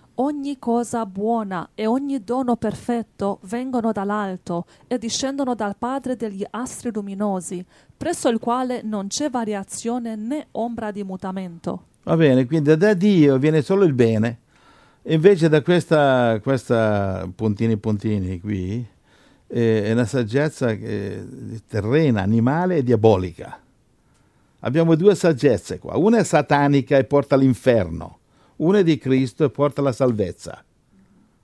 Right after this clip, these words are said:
Speaker 2: E la, il mo-, il mondo carnale sceglie quella di Satana. Perché? Per Sa-, Satana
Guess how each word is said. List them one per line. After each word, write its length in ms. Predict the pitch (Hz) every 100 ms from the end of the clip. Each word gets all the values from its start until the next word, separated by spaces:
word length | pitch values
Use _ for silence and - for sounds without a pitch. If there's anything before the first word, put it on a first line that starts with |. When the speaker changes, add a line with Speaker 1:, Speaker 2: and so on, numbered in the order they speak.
| _ _ _ _ _ -
Speaker 2:
E 140 | 151
la, 160 | 156 139
il 100 | 135
mo-, 280 | 135 151 135
il 120 | 147
mondo 400 | 160 160 127 117
carnale 640 | - 143 151 185 214 262
sceglie 460 | 214 - 160 208 185
quella 240 | 151 151
di 160 | 151 127
Satana. 500 | - 185 - - 104
Perché? 320 | 131 165 120
Per 160 | 107 151
Sa-, 220 | - 165
Satana 520 | 156 208 208 190 151